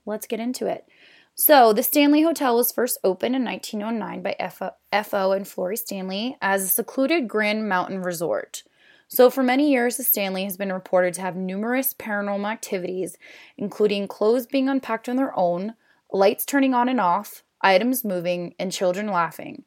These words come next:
But nothing compares to the iconic Room two seventeen. Horror author and one of my favorite people ever, uh, Stephen King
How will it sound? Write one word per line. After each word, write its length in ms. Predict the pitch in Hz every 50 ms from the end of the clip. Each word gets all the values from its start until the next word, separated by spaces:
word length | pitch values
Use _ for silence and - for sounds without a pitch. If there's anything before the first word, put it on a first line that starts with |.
| _ _ _ - - - _
But 140 | - 214 -
nothing 300 | 208 208 214 - 254 247
compares 600 | - 269 262 247 - 220 190 180 170 170 175 - -
to 100 | - 185
the 120 | 190 185
iconic 560 | 175 175 165 - - 180 170 156 156 - - _ _
Room 420 | - 180 180 175 165 160 165 175 160
two 200 | - - 185 170
seventeen. 920 | - - 170 160 165 180 - - - - 165 170 - - - - - - - _ _ _ _ _ _ _ _ _ _ - - - _ _ _ _ _ -
Horror 220 | 269 285 302 247
author 300 | 220 208 214 - 214 214
and 260 | 220 220 - 208 196
one 120 | 190 185 180
of 100 | 180 175
my 180 | 185 170 170
favorite 340 | 170 - 175 165 156 139 -
people 300 | - 165 156 - 120 113
ever, 440 | - - - - 92 - - 277 285 - - - - _ _
uh, 160 | - 185 185
Stephen 340 | 190 - - 226 220 214 220
King 400 | 214 - - 202 196 214 262 285